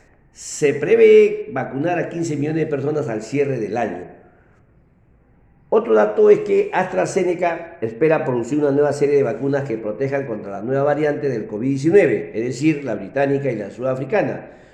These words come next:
durante los meses de agosto y septiembre de dos mil, del dos mil veintiuno.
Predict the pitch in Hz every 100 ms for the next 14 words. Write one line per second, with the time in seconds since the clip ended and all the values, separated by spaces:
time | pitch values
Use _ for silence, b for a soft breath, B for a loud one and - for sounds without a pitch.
0 | B - 147 139 135 139 160 208 202 165
1 | 131 175 165 170 120 107 135 139 135 107
2 | 98 104 117 107 - - - _ _ -
3 | 101 95 98 117 117 107 - 104 87